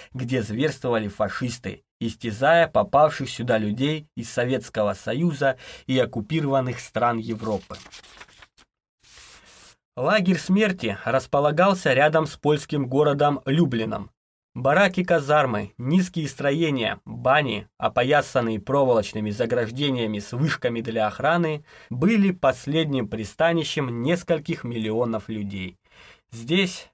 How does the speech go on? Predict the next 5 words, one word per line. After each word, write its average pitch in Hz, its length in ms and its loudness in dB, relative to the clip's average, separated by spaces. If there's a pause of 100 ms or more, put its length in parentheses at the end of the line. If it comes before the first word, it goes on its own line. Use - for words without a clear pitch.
фашисты 180 600 -2
размещали 147 680 0
сотни 180 640 -2
тысяч 160 540 -6
военнопленных, 123 1040 -2